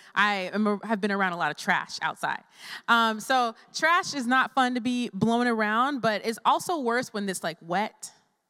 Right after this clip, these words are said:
right? It's just flying around everywhere, and it's disgusting. And so he was, like, freaking out. He's already had a short fuse 'cause he had had a really stressful few weeks, and, you know, he was already stressed out about all these things. And so he just kinda, his fuse kinda blew,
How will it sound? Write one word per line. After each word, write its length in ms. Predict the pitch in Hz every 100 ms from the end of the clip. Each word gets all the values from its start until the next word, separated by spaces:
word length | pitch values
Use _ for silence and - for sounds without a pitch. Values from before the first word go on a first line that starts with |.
| _ _ _ _ -
right? 300 | 190 208 185
It's 140 | 180
just 180 | 190 -
flying 380 | - 233 233 240
around 200 | 233 233
everywhere, 600 | 233 240 233 226 226 220
and 80 | 185
it's 120 | -
disgusting. 720 | 170 - 247 233 233 220 214
And 220 | 175 175 _ - - _ -
so 120 | 240
he 160 | 320
was, 100 | 403
like, 160 | 262 190
freaking 360 | - 285 262 240
out. 100 | 226
He's 140 | 254
already 240 | 254 277
had 160 | 262 240
a 40 |
short 340 | 214 233 226 -
fuse 260 | 226 226 226
'cause 100 | 208
he 100 | 214
had 100 | 208
had 180 | 208 208
a 60 | 196
really 240 | 214 226
stressful 440 | - 185 196 220
few 240 | 208 208 208
weeks, 400 | 208 214 196 208
and, 160 | 180 - - -
you 100 | 208
know, 160 | 196 180
he 80 | 214
was 80 | 214
already 220 | 233 214
stressed 340 | - 220 -
out 80 | 208
about 240 | 208 208
all 140 | 190 196
these 160 | 202
things. 300 | - 202 208
And 100 | 185
so 180 | - 180
he 240 | - 320 427
just 200 | 415 -
kinda, 240 | 320 294
his 140 | 285 -
fuse 220 | 294 320
kinda 200 | 247 190
blew, 460 | 180 180 160 101